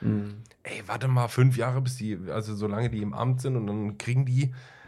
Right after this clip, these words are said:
Speaker 2: äh, keine Ahnung, „Hier, äh, wärst du nicht interessiert? Also ich könnte da so ein bisschen an den Deal, ne, könntest du auch noch ein bisschen was abgreifen“, so. Also fünfstellig reden wir da schon, so. Und dann irgendwann,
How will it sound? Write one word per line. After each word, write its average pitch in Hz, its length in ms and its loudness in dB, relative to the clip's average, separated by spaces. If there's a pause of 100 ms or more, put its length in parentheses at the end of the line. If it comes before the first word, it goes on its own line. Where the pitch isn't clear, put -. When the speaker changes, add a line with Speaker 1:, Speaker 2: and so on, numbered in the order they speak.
(160)
Speaker 2:
äh, 120 260 -2
keine 117 260 -8
Ahnung, 147 280 -6 (260)
„Hier, - 260 -12
äh, 95 220 -8
wärst 104 260 -2
du - 60 6
nicht 135 180 0
interessiert? 104 480 -8
Also 95 160 -6
ich 87 140 -12
könnte 117 260 -6
da 110 60 -2
so 107 80 -4
ein 104 80 -4
bisschen 107 240 -4
an 107 80 -2 (120)
den 95 40 -14
Deal, 120 260 -2
ne, 143 200 -2
könntest 131 300 -4
du - 60 -8
auch 170 180 -4
noch 92 260 2
ein 85 140 -8
bisschen 90 220 -4
was 82 160 -6
abgreifen“, - 560 -10
so. 71 120 -12
Also - 200 -12
fünfstellig 127 680 -4
reden 151 180 -4
wir 147 80 -6
da 143 140 -4
schon, 147 320 -6
so. - 60 -12
Und 80 200 -12
dann 85 140 -6
irgendwann, 95 540 -2